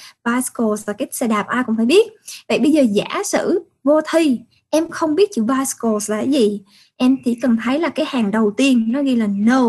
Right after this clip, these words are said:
bicycles. Thì bây giờ mình phải nhìn ở bên đáp án A, B,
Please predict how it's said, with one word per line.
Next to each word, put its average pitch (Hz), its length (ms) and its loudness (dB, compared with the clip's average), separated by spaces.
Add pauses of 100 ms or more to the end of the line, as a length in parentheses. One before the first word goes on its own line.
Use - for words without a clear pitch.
(480)
bicycles. 220 880 -2 (360)
Thì 269 140 4
bây 294 180 4
giờ 226 360 2
mình 220 200 2
phải 214 100 -4
nhìn 262 300 4
ở 233 40 2
bên 262 200 0
đáp 320 160 -6
án 285 200 -6
A, 285 140 -4
B, 247 80 0